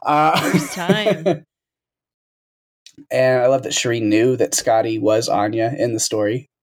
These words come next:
Speaker 1: with that quote. <laughs> You know, she says, "Because trust me when I say she could be a real stubborn bitch when she wanted to be."
Speaker 2: <laughs>
Speaker 1: Uh, <laughs> uh, and then Amesh, the real romantic,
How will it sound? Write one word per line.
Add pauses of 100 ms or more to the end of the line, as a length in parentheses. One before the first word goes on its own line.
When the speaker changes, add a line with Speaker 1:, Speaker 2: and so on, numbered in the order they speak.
(120)
Speaker 1:
with
that
quote.
<laughs>
You
know,
she
says,
"Because
trust
me
when
I
say
she
could
be
a
real
stubborn
bitch
when
she
wanted
to
be."
Speaker 2:
<laughs>
Speaker 1:
Uh, (400)
<laughs> (1000)
uh,
and
then
Amesh,
the
real
romantic,